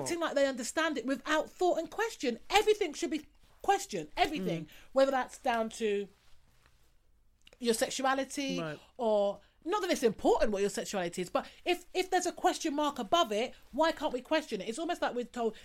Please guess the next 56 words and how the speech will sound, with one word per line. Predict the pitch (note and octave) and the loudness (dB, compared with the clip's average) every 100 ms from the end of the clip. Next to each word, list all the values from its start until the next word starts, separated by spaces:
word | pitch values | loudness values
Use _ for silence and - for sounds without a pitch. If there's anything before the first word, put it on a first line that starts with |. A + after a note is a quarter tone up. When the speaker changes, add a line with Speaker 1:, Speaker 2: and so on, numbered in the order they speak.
| - | -18
Speaker 1:
"This | G3+ F4+ F#4 | 0 2 2
is | A#3 | 2
what | C#4 | 2
it's | A3+ | 2
gotta | - G3+ | 2 2
be. | - E3 | 2 -2
This | F3+ D4+ | -4 -2
is | F4 | -2
what | A3+ A3 | 0 -2
it | - | 0
is. | F#3 F3+ - - | -6 -6 -12 -4
These | C4 F4+ D4+ | 2 2 2
are | |
these, | C4+ C4 - - | -4 -4 -6 -4
these | C4 D4+ | -2 0
are | |
these | B3 A3+ | -2 -6
people. | G3+ F#3 | -6 -6
These | A#3+ D4+ | -6 -4
are | |
these | D4 A#3+ | -4 -6
groupings | B3 G#3+ F#3 | -8 -10 -12
of | F#3+ | -8
people. | G3 G3 F#3 - - | -8 -6 -10 -14 -6
This | F4 E4+ | -4 -2
is | B3 | -2
what's | B3 - | -2 0
happening. | A3 G#3+ G#3 - - - | -2 -2 -6 -8 -18 -6
Take | - D#4+ E4+ | 2 2 2
it. | E4 C4 - | -4 -6 0
Don't | C#4+ - | 0 0
ask | B3+ A#3 A3+ | -2 -2 -4
anything, | G#3+ G3+ A3 | -8 -2 -2
Speaker 2:
But, | - | 0
Speaker 1:
because | G#3 F3 | 2 2
Speaker 2:
yeah. | E3 | 0
Speaker 1:
if | |
you | A3+ - | -4 0
ask | D#4+ D#4+ | 0 2
any | B3+ | -2
questions, | A3+ A3 G#3+ G#3 | -6 -6 -6 -4
you're | G3 | -4
offending | F3+ C4+ C4+ A3 | -2 -2 -2 -4
people. | G3+ G3+ G3 F#3+ - - | -6 -6 -4 -6 -10 -10
Just | F#3+ - | -10 2
get | B3+ G#3 | 4 4
on | G#3+ | 2
with | F#3+ | -2
it." | F#3 | -2
And | B3+ | 0
I | D#4+ | 2
don't | E4+ | 2
think | E4 D#4+ | 0 -2
that's | D4+ - | -4 0
right. | D#4+ A#3 D#3 - | 0 0 -4 -8
Speaker 2:
No, | D#4+ D4 C#4+ | -4 -2 -4